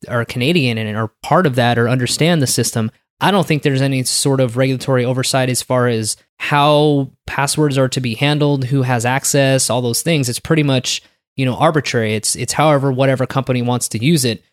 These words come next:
uh, can use it. And after his wife reported, um, him passing away in December, it's pretty much an affidavit, affidavit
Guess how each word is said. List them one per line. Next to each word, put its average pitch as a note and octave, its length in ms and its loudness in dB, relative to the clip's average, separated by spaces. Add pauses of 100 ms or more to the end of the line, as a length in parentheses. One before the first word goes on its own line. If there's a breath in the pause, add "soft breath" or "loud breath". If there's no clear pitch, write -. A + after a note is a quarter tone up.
uh, A#2+ 160 -4
can A#2+ 220 -4
use D#3 220 2
it. - 160 -6 (120)
And C3 540 -2
after D3+ 340 0
his C#3+ 240 0
wife D#3+ 460 -2 (180)
reported, C#3 800 0
um, C3 200 -2
him C3 180 -2
passing C#3+ 340 -2
away C#3 280 0
in C3+ 120 -2
December, A#2+ 640 0 (160)
it's D3+ 400 0
pretty G3+ 320 0
much E3+ 260 0
an D3 120 0
affidavit, C#3 760 0
affidavit C3+ 800 0